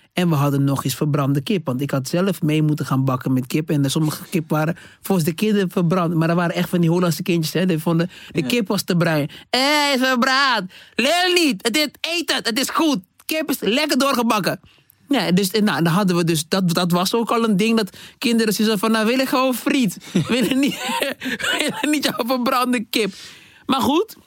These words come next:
Speaker 1: hij en Patrick, ik vergeet de naam allemaal niet, hè. Die waren gekomen. En daarna was Remco jarig. Heeft hij mij niet uitgenodigd.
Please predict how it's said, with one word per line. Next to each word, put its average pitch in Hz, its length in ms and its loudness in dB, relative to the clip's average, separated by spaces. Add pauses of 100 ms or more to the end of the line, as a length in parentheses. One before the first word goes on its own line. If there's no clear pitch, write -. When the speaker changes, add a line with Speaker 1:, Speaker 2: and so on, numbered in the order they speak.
(140)
Speaker 1:
hij 208 500 0
en 151 140 -2
Patrick, 196 440 0
ik 165 160 -2
vergeet - 440 -4
de 202 100 2
naam 226 320 2
allemaal 214 340 0
niet, 147 180 0
hè. 196 120 0 (360)
Die 247 120 -6
waren 220 240 0
gekomen. 196 540 0 (380)
En 247 120 0
daarna 240 640 2 (320)
was 214 160 0
Remco 269 360 2
jarig. 226 540 0 (340)
Heeft - 280 -2
hij 277 100 2
mij 262 140 2
niet 240 140 2
uitgenodigd. 247 760 0